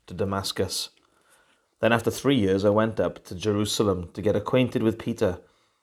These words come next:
and stayed with him fifteen days. I saw none of the other apostles, only James, the Lord's brother. I assure you before God that what I am writing you is no lie. Later I went to Syria and Cilicia.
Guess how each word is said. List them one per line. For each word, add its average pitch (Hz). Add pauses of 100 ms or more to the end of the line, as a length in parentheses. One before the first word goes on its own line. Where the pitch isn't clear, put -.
(100)
and 110
stayed 127
with 110
him 98
fifteen 107
days. 95 (500)
I 104
saw 117
none 117
of 117
the 107
other 104
apostles, 92
only 123
James, 104
the 104
Lord's 104
brother. 107 (640)
I 110
assure 143
you 101
before 110
God 98 (480)
that 101
what 123
I 127
am 110
writing 101
you 101 (180)
is 98
no 101
lie. 95 (640)
Later 120
I 110
went 107
to 104
Syria 98 (400)
and 101 (100)
Cilicia. 101